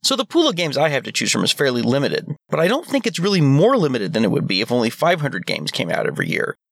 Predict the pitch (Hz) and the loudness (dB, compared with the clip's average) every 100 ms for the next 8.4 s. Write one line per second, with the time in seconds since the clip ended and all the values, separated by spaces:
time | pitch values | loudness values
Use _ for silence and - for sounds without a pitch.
0 | _ - 170 160 - 208 135 131 127 _ | _ -4 -2 -2 0 0 0 -2 -6 _
1 | _ 147 139 131 98 - - - 110 101 | _ 0 2 2 0 -6 -8 -6 -2 -2
2 | - - - - - _ _ _ _ - | -6 -4 -2 -2 -4 _ _ _ _ -2
3 | 240 277 175 139 131 117 117 - - 180 | 0 0 -2 2 2 2 2 0 0 2
4 | 175 127 127 120 120 143 135 120 - - | 2 2 0 -2 -2 0 0 -2 -6 -6
5 | - - - - - 139 135 127 127 117 | -6 -6 -2 -2 0 0 2 0 -4 -2
6 | 190 170 151 - 190 160 139 117 113 104 | 2 2 0 -2 -2 0 0 0 0 0
7 | 120 120 - 135 135 143 127 127 110 - | 0 -2 0 0 2 2 0 0 0 0
8 | 117 98 98 - | 0 0 0 -4